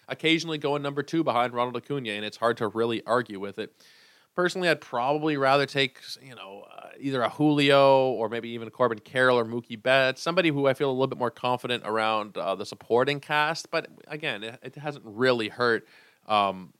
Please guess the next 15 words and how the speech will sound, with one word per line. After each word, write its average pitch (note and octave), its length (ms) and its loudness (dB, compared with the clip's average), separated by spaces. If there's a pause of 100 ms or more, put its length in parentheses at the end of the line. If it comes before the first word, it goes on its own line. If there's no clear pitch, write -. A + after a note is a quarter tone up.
(480)
hasn't C3+ 260 0
really B2 180 0
hurt B2+ 220 0
Bobby G2 280 -2
Witt F#2+ 140 -8
Junior, G2 340 -12
so G2+ 200 -4
there's G#2 200 -4
no A#2+ 100 -2
reason A2 300 -4
to G#2 80 -14
really G#2 160 -6
think G2+ 160 -14
it F#2 100 -18
would. B2 560 -4